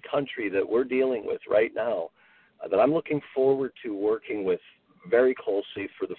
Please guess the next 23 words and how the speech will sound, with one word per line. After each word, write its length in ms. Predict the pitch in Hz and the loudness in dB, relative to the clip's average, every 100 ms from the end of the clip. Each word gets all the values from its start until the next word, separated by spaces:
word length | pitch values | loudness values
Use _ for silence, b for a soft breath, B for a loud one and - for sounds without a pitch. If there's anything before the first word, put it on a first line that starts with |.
| - | 0
food 160 | 135 | 0
production, 560 | - 123 - - 117 107 - b b b b - | 2 2 2 0 -6 -8 -10 b b b b -4
um, 340 | 87 87 87 90 - | -2 -2 -4 -10 -4
and, 280 | 90 90 90 b b b - | -2 -2 -6 b b b -8
and, 160 | 104 101 - | -4 -4 -4
and 100 | 95 | -2
I'm 120 | 92 - | -4 0
hoping 340 | 131 - 120 | 0 2 2
that 180 | 107 101 | 2 2
we 120 | 123 | 0
will 100 | 131 | 0
be 140 | 120 | 2
allowed 300 | 110 107 104 - | 2 2 -2 -4
to 80 | - - | -14 -20
produce 380 | - 95 131 135 - - | -16 -6 -4 -4 -10 -16
the 100 | 101 - - | -16 -12 0
federal 560 | 131 135 156 156 151 - - | 2 2 0 0 -2 -8 -2
blueprinted 800 | 120 143 143 131 120 - 110 101 - - | 0 0 -2 -4 -4 -4 -2 -2 -4 -6
germplasm 800 | 117 135 135 127 98 95 101 90 - - - | -2 -2 0 2 2 0 -8 -12 -14 -20 0
for 220 | 113 143 - - | 2 2 -2 -2
Canada 500 | 156 165 175 165 170 - _ - 160 | 2 4 2 2 0 -2 _ -10 -8
cigarettes, 400 | 156 156 120 - _ _ _ _ _ _ | 0 2 2 0 _ _ _ _ _ _
federal 460 | 131 139 156 147 | -4 0 2 0